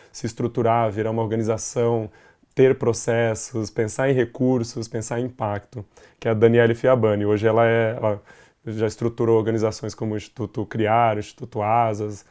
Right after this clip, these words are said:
e hoje ela é consultora que apoia principalmente famílias e empresas a estruturarem suas filantropias, né? Suas fundações. Então, vou soltar aqui um áudio dela para as reflexões que ela trouxe pra gente sobre impacto.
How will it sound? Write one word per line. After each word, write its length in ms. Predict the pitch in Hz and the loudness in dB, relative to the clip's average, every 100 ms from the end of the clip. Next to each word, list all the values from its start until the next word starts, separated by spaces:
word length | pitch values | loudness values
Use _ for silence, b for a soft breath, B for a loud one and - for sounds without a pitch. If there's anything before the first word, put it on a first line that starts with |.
| b b - | b b -6
e 80 | 117 | 0
hoje 320 | 113 120 117 | 2 2 2
ela 240 | 123 127 | 4 4
é 200 | 123 123 | 4 4
consultora 600 | 117 117 - - 117 123 | 0 -4 -8 0 2 2
que 120 | 117 113 | 0 -2
apoia 280 | - 113 | 2 2
principalmente 460 | 110 120 123 113 110 | 2 -4 -4 -4 -4
famílias 480 | 120 113 113 117 107 | -4 -2 0 0 0
e 60 | |
empresas 480 | 113 117 110 110 113 | -4 -2 -2 -2 -2
a 20 | |
estruturarem 540 | 113 - 117 117 113 110 | -2 -4 -4 -2 -2 -2
suas 240 | - 117 | -8 -10
filantropias, 760 | - 117 110 131 - 113 104 101 | -6 -6 -4 -6 -2 0 0 -4
né? 160 | 113 143 b b | -8 -12 b b
Suas 180 | _ 107 | _ -14
fundações. 680 | - 117 113 113 110 101 101 | -6 -2 -2 -2 -6 -8 -10
Então, 320 | _ 120 127 127 b b _ | _ 0 0 -4 b b _
vou 80 | 120 | -12
soltar 320 | - 117 123 | -4 0 2
aqui 140 | 113 120 | 2 4
um 60 | 117 | 4
áudio 200 | 117 120 | 2 0
dela 240 | 113 117 | -2 -4
para 220 | 117 120 | -4 -4
as 140 | 117 117 | -2 -4
reflexões 500 | 117 117 - 117 - | -4 -6 -4 -6 -4
que 80 | |
ela 100 | 117 | -6
trouxe 220 | 113 110 - | -4 -6 -6
pra 160 | 113 | -8
gente 160 | 104 101 | -6 -6
sobre 260 | 120 104 - | -6 -8 -8
impacto. 560 | 143 - 107 - - | -10 -6 -8 -10 -20